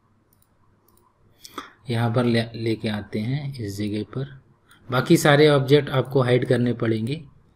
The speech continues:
केवल वही मॉडल आपको ऑन रखना है जिसको आपको इंसर्ट कराना है। तो लेट्स की इसमें थोड़ा सा चेंज वगैरह जो भी आपको करना है आप कर दीजिए। अ,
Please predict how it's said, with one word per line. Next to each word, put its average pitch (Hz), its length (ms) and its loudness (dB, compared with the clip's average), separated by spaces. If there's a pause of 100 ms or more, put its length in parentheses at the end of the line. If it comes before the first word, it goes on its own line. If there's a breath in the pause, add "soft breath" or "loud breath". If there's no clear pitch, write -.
(360)
केवल 117 300 0 (100)
वही 123 260 4
मॉडल 131 340 4
आपको 120 240 -4
ऑन 117 200 0
रखना 117 240 -4
है 139 140 -2
जिसको 117 340 -6
आपको 113 360 -4
इंसर्ट 113 500 -8 (2250 soft breath)
कराना 107 360 -2
है। 110 200 -6 (420 soft breath)
तो 127 100 4
लेट्स 139 300 2
की 165 100 -4
इसमें 170 340 2
थोड़ा 175 200 4
सा 170 140 2
चेंज 160 320 2
वगैरह 156 280 6
जो 147 200 6
भी 165 100 8
आपको 147 260 2
करना 131 300 0
है 135 200 0
आप 127 140 -10
कर 110 180 -2
दीजिए। 117 300 0
अ, - 1200 -18